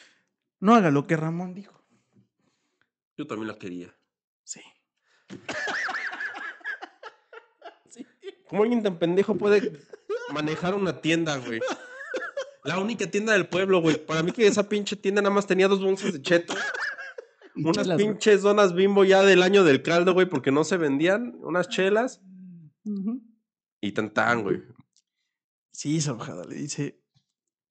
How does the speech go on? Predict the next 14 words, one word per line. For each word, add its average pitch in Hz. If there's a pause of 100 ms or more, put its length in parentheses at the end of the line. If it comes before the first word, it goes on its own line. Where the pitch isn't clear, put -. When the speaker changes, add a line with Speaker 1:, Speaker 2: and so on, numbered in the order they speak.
(320)
Speaker 1:
en 151
un 185
acto 202
que 143 (160)
le 143
cuesta 180
mucho 170
a 151
él 156
entender 131 (120)
por 123
qué 170
lo 147
hizo, 139